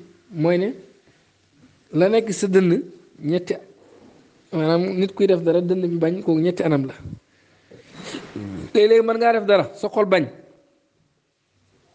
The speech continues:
Ne la lii lu bon la, bàkkaar la. Ñu andil la fatwa ci Alquran ak Sunna bu lay leeralal ne bàkkaar la. Ah, su boobaa moom daw rek nga mën a def.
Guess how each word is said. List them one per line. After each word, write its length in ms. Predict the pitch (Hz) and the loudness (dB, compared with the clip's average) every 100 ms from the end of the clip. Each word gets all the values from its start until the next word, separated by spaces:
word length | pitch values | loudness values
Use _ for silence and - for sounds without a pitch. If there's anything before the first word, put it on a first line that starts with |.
| _ _ - - - - | _ _ -20 -20 -10 2
Ne 140 | 190 | 4
la 80 | 220 | 6
lii 220 | 233 254 | 4 0
lu 100 | 247 | 0
bon 140 | 220 220 | 0 2
la, 80 | 208 | 2
bàkkaar 380 | 208 220 196 175 | 2 2 2 2
la. 140 | 151 - - _ _ _ _ _ _ _ _ _ _ _ _ - - - - - _ _ 156 | -4 -10 -20 _ _ _ _ _ _ _ _ _ _ _ _ -20 -20 -20 -20 -20 _ _ 0
Ñu 120 | 214 | 2
andil 340 | 254 254 254 247 | 4 4 4 4
la 280 | 294 - - - - | 4 2 -10 -20 -20
fatwa 920 | - - - 233 233 220 220 226 262 311 - - _ _ 175 170 170 185 - - | -20 -20 -2 -2 4 4 6 6 2 -2 -20 -20 _ _ -12 -8 -6 -8 -14 -4
ci 100 | 233 | 0
Alquran 480 | 233 226 220 220 220 | 0 2 2 4 2
ak 100 | - | -2
Sunna 340 | 240 226 226 | -4 0 2
bu 140 | 220 214 | 4 4
lay 140 | 220 220 | 4 2
leeralal 440 | 226 220 220 208 | 2 2 0 0
ne 80 | 202 | 0
bàkkaar 420 | 214 214 214 160 | 0 2 0 0
la. 100 | 135 - - - _ | -4 -14 -20 -20 _
Ah, 80 | 277 | -4
su 120 | 285 254 | -2 0
boobaa 240 | 269 262 240 | 2 2 2
moom 100 | 233 | 4
daw 160 | 254 | 4
rek 100 | 262 | 4
nga 80 | 269 | 2
mën 120 | 262 | 0
a 40 | 208 | 0
def. 180 | 175 | -2